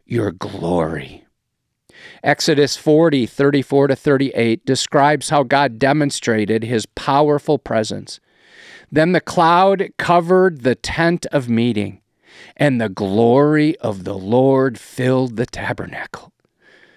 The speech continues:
What was that like? "And Moses was not able to enter the tent of meeting because the cloud settled on it. And the glory of the Lord filled the tabernacle."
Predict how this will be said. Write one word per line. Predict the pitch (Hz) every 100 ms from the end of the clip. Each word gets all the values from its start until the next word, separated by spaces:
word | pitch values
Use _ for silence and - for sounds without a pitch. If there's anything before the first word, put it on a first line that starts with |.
| _
What | - 127
was | 104 -
that | 120 117
like? | 90 - - _ _ _ _ _ _ _ -
"And | 143 135
Moses | 147 185 156 139 -
was | 147 123
not | 143 185 -
able | 165 180 180 170
to | - -
enter | 156 180 - 147
the | 135
tent | - 160 151
of | 143 117
meeting | 139 180 139 120 135
because | 135 - 147
the | - 131
cloud | - - 123 143 143 120 107
settled | - - 131 131 104
on | 104 98
it. | 92 - _ _ _ - - -
And | 143 156
the | 151
glory | 139 156 196 208 202
of | 170 139
the | 127
Lord | 123 151 190 175 123 110 110 _ _
filled | - - 123 120 104 90 85 - _ _
the | 92
tabernacle." | 107 120 117 107 95 - - 95